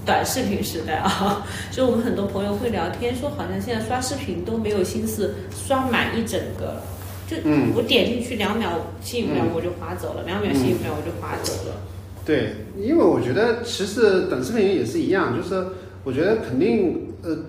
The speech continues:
Speaker 2: 很多人都会感到这种不满-，不满足感。他，
Speaker 1: 嗯。
Speaker 2: 他其实是，他的即时满足可能是好的，但是他成为一个，呃，时段放长以后，他给人的精神满足感是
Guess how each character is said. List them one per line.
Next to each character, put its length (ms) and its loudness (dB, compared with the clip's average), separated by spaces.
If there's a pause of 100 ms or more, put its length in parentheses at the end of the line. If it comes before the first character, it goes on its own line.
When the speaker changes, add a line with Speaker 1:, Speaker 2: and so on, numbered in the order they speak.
(120)
Speaker 2:
很 220 -4
多 160 4
人 260 2
都 120 0
会 200 0
感 220 -2
到 100 0
这 100 -2
种 380 -4
不 80 -2
满-， 220 0 (160)
不 80 4
满 240 2
足 60 -6 (140)
感。 240 -10 (100)
他， 80 0
Speaker 1:
嗯。 100 0
Speaker 2:
他 100 4
其 140 -2
实 140 0
是， 200 2 (100)
他 80 2
的 120 6
即 160 0
时 200 -2
满 200 2
足 160 0
可 120 -4
能 100 0
是 140 -2
好 280 0
的， 200 -4 (240)
但 120 4
是 120 0
他 320 4 (380)
成 280 4
为 140 8
一 140 0
个， 320 8 (200)
呃， 240 -4 (180)
时 260 -4
段 340 4
放 160 2
长 280 -4
以 200 0
后， 240 0
他 160 2
给 160 -2
人 180 0
的 100 2
精 200 -2
神 100 0
满 140 -2
足 100 -4
感 120 -2
是 80 -6